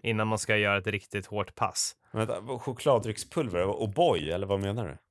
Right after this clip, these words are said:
Speaker 1: Ja, nej, men det brukar, det brukar väl finnas, alltså, det finns liksom te och sen så finns det en så här liten pulverpåse med,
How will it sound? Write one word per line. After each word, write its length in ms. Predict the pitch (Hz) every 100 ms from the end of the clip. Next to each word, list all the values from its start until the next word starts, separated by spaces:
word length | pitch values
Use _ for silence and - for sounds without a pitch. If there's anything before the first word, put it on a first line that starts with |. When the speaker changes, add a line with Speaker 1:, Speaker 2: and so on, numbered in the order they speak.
| _
Speaker 1:
Ja, 340 | - 156 165 165
nej, 120 | 165
men 140 | 151
det 80 | 156
brukar, 420 | 160 180 254 269
det 220 | 196 196
brukar 340 | 208 196 220 226
väl 100 | 208
finnas, 300 | 226 208 196
alltså, 180 | 180 185
det 80 | 165
finns 220 | 185 165
liksom 240 | 139 135
te 440 | 120 143 120 113 117
och 80 |
sen 120 | 110 110
så 140 | 104
finns 220 | 120 107
det 80 | 120
en 40 |
så 60 | 110
här 80 | 107
liten 260 | 107 110
pulverpåse 800 | 98 123 110 95 98 110 104 -
med, 280 | 104 101 95